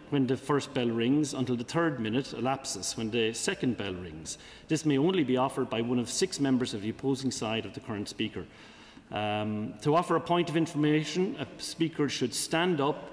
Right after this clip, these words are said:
and clearly say, "Point of information," in such a way as to attract the attention of the speaker.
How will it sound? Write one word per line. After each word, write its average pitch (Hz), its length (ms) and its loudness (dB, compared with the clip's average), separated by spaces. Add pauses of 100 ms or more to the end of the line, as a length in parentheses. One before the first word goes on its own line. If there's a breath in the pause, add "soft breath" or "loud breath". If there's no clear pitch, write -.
and 120 160 -4
clearly 185 420 2
say, 123 320 2
"Point 127 380 0
of 117 100 -4
information," 110 640 -2
in 113 100 -4
such - 280 -2
a 139 60 0
way 127 220 4
as 110 120 -6
to 113 120 -4
attract 131 380 -4
the 123 80 0
attention 123 340 -2
of 113 40 -4
the 117 80 -6
speaker. 117 420 -2